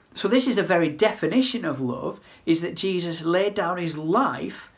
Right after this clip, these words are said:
for those who didn't deserve it. The definition of love is, is in sacrifice. Peter Reed, who heads up Torchbearers International, said,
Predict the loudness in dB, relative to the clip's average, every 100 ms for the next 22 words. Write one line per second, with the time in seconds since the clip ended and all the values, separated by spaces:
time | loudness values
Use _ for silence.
0 | _ -12 -2 2 2 0 -4 -4 -6 -6
1 | -6 -4 -4 -4 -6 -10 -20 _ -20 _
2 | _ _ _ _ -20 -20 _ _ -8 0
3 | 0 0 0 0 0 -2 0 2 2 0
4 | 0 0 -2 -4 -2 -2 0 0 -4 -6
5 | -8 -8 -6 -10 -10 -20 -20 -20 -20 _
6 | _ _ _ _ _ _ _ _ -20 _
7 | _ -10 -6 -4 -2 0 0 0 -4 -4
8 | -4 -4 -6 -6 -4 -4 -4 -2 0 -2
9 | -8 -10 -8 -8 -8 -10 -8 -6 -8